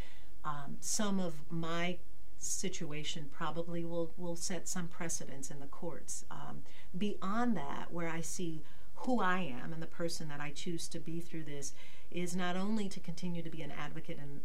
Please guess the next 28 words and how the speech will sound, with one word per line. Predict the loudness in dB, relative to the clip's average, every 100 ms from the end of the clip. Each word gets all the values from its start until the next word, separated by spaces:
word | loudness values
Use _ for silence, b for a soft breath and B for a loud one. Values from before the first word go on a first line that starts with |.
| 0
and, | 0 0 0
and | 0
an | 0 0
activist | 0 0 0 0 0 0 0
in | 0 0
this | 0
space, | 0 0 0 0
but | 0 0 0
to | 0 0
truly | 0 0 0 0 0 0 0
empower | 0 0 0 0 0
people | 0 0 0 0
to | 0
have | 0 0
everyday | 0 0 0 0
courage. | 0 0 0 0 0 0 B B B B B 0
So | 0
I | 0 0
see | 0 0 2
when | 2 2
this | 2 0
is | 0
complete, | 0 0 0 0
as | 0
I | 0
said, | 0 0 0
a |
book | 0 0 0 0